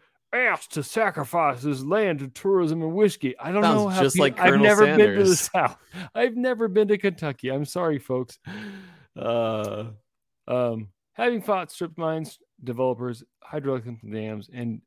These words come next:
Speaker 1: nuclear power plants, the battle against Big Bourbon feels familiar," said Barry, now eighty-eight. "Now I feel bad." In
Speaker 2: No,
Speaker 1: an
Speaker 2: don't feel
Speaker 1: interview
Speaker 2: bad.
Speaker 1: with
Speaker 2: He's
Speaker 1: the
Speaker 2: old
Speaker 1: Herald
Speaker 2: and
Speaker 1: Leader.
Speaker 2: crankety,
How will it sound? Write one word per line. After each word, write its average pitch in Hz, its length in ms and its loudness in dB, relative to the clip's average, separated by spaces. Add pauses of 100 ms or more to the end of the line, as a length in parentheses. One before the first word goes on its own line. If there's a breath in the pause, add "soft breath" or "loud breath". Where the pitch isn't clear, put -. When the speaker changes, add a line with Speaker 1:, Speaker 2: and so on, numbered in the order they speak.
(300)
Speaker 1:
nuclear 127 380 -6
power 104 300 -6
plants, 107 400 -12
the 107 120 -10
battle 123 320 0
against 117 400 -6
Big 131 200 -2
Bourbon 113 300 -2
feels 120 320 -6
familiar," 98 500 -6
said 101 260 -10
Barry, 98 260 -6
now 104 200 -4
eighty-eight. 101 540 -10 (320)
"Now 143 160 -4
I 123 80 -2
feel 101 180 -6
bad." 90 340 -8 (460 soft breath)
In 123 140 0
Speaker 2:
No, 107 200 2
Speaker 1:
an 110 40 -2
Speaker 2:
don't 117 180 0
feel 110 120 0
Speaker 1:
interview 117 100 4
Speaker 2:
bad. 92 200 0
Speaker 1:
with 107 60 -4
Speaker 2:
He's 113 120 -6
Speaker 1:
the 113 80 0
Speaker 2:
old 110 160 0
Speaker 1:
Herald 101 180 -4
Speaker 2:
and - 100 -6
Speaker 1:
Leader. 101 60 -4
Speaker 2:
crankety, 95 540 -8